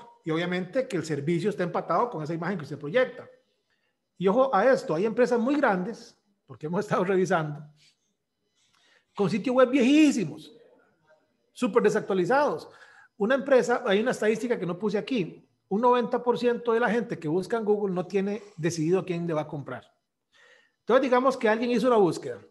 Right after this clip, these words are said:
sale su competidor grandísimo y sale usted. La persona que anda buscando en serio va a abrir varias páginas para ver.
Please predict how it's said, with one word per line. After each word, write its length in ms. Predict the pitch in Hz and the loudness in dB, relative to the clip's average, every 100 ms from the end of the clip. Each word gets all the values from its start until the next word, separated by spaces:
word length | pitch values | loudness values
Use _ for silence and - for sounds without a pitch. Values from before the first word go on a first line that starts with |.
| _ | _
sale 260 | _ 175 226 | _ 2 2
su 120 | 254 | 2
competidor 500 | 233 196 170 156 170 | -2 -2 -4 -2 0
grandísimo 640 | 214 240 262 285 349 370 - - - - _ _ - _ | 0 0 2 2 0 -2 -8 -18 -20 -20 _ _ -20 _
y 80 | 160 | -6
sale 220 | 165 170 | -2 -2
usted. 420 | 190 - 127 - _ _ _ _ _ _ _ _ _ _ _ _ _ _ _ _ _ _ _ _ | -2 -4 -8 -8 _ _ _ _ _ _ _ _ _ _ _ _ _ _ _ _ _ _ _ _
La 200 | 170 165 | -2 0
persona 400 | 165 190 262 - | 0 2 0 2
que 60 | |
anda 200 | 294 247 170 | 2 2 0
buscando 380 | 147 202 247 | 0 -2 -2
en 60 | 277 | 0
serio 280 | 254 262 233 | 2 4 4
va 80 | 214 | 2
a 20 | |
abrir 200 | 226 226 | 2 2
varias 360 | 180 185 202 | 2 2 0
páginas 380 | - 190 196 196 | 0 0 0 -4
para 200 | 151 131 | -6 -2
ver. 380 | 151 160 - - | -2 -2 -6 -18